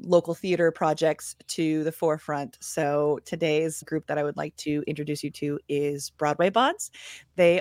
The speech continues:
are a five oh one C three nonprofit, and they're a New York-based theater project that aims to provide opportunities for performers living in larger bodies.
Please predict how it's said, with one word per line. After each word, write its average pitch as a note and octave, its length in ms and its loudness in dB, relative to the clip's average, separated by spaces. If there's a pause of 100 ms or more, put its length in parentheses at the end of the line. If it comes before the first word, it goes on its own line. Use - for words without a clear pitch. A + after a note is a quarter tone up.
are E3+ 200 6
a F3 40 0
five E3+ 280 -2
oh - 20 -2
one F#3 180 -2
C F#3+ 220 -6
three F#3+ 340 -6
nonprofit, F3+ 760 -2 (360)
and E3+ 220 0
they're E3+ 400 4 (160)
a - 60 -14
New F#3 100 -6
York-based B3+ 560 -2
theater A3+ 220 -4
project E3 640 -4
that D#3+ 200 0
aims G3+ 440 -4
to A3 140 -2
provide E3+ 380 0
opportunities F3+ 880 -2
for E3 80 -2
performers G#3 640 -4
living F#3 360 0
in D3+ 180 -4
larger D#3 280 0
bodies. D#3 580 0